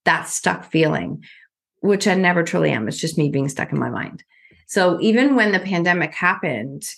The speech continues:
and I lost my job immediately, my, one of my very first questions that night was, "What if this is happening for me? What am I here to learn? What am I here to learn?" And when I have the big visions of the things I wanna follow that can almost be overwhelming,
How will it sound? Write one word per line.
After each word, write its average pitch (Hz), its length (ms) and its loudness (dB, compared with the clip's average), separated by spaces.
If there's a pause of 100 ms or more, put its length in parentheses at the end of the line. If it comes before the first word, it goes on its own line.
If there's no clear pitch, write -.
(160)
and 170 240 2
I 170 140 0
lost 165 340 2
my 165 100 0
job 160 260 0
immediately, 156 920 -2 (540)
my, 190 280 4
one 190 140 4
of 220 60 4
my 196 140 4
very 170 440 2
first 214 280 -4
questions 175 320 -4
that 143 200 -2
night 156 220 0
was, 131 600 -2
"What 156 200 2
if 185 100 -2
this 202 160 -2
is 170 100 -4
happening 165 420 -2
for 147 260 -2
me? - 300 -6 (240)
What 170 160 2
am 185 100 4
I 185 80 2
here 170 220 2
to 156 140 -4
learn? 143 420 -4 (540)
What 165 260 4
am 175 100 2
I 175 80 2
here 165 240 0
to 151 160 -8
learn?" 139 440 -6 (500)
And 170 580 4 (120)
when 180 260 2
I 180 60 2
have 185 280 0
the 202 60 0
big 180 300 -2
visions 208 440 2
of 202 80 -4
the 170 140 -2
things 180 240 -4
I 175 100 2
wanna 160 360 0
follow 190 480 2
that 160 200 0
can 170 180 -4
almost 175 380 0
be 185 160 2
overwhelming, 165 920 2